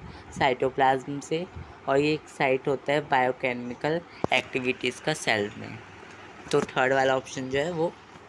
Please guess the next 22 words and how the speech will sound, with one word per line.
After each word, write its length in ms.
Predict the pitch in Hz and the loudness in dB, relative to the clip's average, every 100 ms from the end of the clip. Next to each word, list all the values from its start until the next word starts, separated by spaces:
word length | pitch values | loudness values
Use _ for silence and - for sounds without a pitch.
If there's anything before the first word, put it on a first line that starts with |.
| - - | -18 -10
हमारा 280 | 139 139 156 | -4 -2 0
गलत 440 | 139 127 117 113 - | 0 0 0 -2 -8
है, 60 | 131 - - - - - - - - - - | -10 -12 -18 -20 -18 -18 -18 -20 -20 -18 -4
मतलब 240 | 135 147 | 0 0
कि 160 | 175 165 | 2 0
इस 180 | 156 - | 0 0
क्वेश्चन 400 | 151 139 147 135 | 0 0 -2 0
के 100 | 143 | 0
मुकाबले, 500 | 127 - 110 120 127 | 0 0 0 2 2
और 200 | 127 135 - - - - - - - - | 2 0 -6 -20 -18 -18 -18 -20 -12 -10
इसका 640 | 127 127 151 160 - 135 | -10 -4 -4 -4 -2 0
आंसर 300 | 127 - 151 | 0 0 -2
ये 140 | 143 131 | -2 -6
सी 260 | - 127 | 0 2
वाला 180 | 110 101 | 4 0
है। 180 | 101 - - - - - - - - - - - - - - - - - - - - - - - - - - - | -2 -10 -16 -18 -18 -18 -20 -18 -18 -18 -18 -18 -18 -18 -18 -20 -20 -20 -20 -20 -20 -18 -20 -20 -20 -18 -8 -2
तो 60 | |
ये 160 | 131 139 | 2 4
देख 240 | 139 139 | 6 4
सकते 360 | - 147 - 156 | 2 -4 -2 0
हैं 100 | 143 | 4
डायग्राम, 560 | 135 127 123 131 131 | 6 6 4 2 2